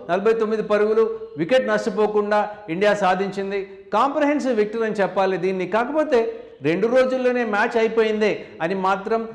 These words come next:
క్రికెట్ అభిమానులు కొంత నిరాశపడే అవకాశాలున్నాయి. అంతేకాకుండా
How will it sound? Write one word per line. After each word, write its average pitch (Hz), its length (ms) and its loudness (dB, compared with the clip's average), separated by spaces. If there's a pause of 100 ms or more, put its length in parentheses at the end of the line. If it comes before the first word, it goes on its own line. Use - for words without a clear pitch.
(160)
క్రికెట్ 233 340 0
అభిమానులు 233 520 2
కొంత 196 260 -4
నిరాశపడే 214 640 0
అవకాశాలున్నాయి. 180 760 0 (520)
అంతేకాకుండా 254 840 0